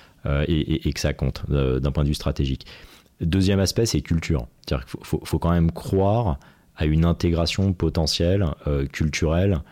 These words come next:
euh, des deux entreprises. Donc je parlais là de, des challenges, il y en a toujours, hein, c'est jamais, enfin, c'est, c'est, c'est jamais simple,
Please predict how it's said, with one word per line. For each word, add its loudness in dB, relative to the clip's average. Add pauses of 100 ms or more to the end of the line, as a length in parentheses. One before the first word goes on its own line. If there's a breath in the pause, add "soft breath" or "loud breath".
(340 loud breath)
euh, 0
des 0
deux 2
entreprises. 0
Donc 0
je -8
parlais 2
là 4
de, 0 (260 loud breath)
des -2
challenges, 0
il -2
y 0
en 2
a 2
toujours, 2
hein, 2
c'est -2
jamais, 2
enfin, -2
c'est, -4
c'est, -2
c'est -2
jamais 2
simple, 0